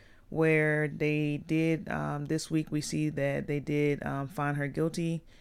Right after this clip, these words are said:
and they gave her nine years, which is crazy and, and extreme,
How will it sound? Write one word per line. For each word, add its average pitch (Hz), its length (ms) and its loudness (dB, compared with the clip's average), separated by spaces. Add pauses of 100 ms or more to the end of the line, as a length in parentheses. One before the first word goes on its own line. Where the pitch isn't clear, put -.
(320)
and 147 380 2
they 143 80 2
gave 143 280 0
her 147 200 2
nine 143 360 0
years, 151 540 -2
which 143 240 -2
is 139 220 -4
crazy 147 540 0
and, 135 340 -4
and 139 240 -2
extreme, 147 640 -4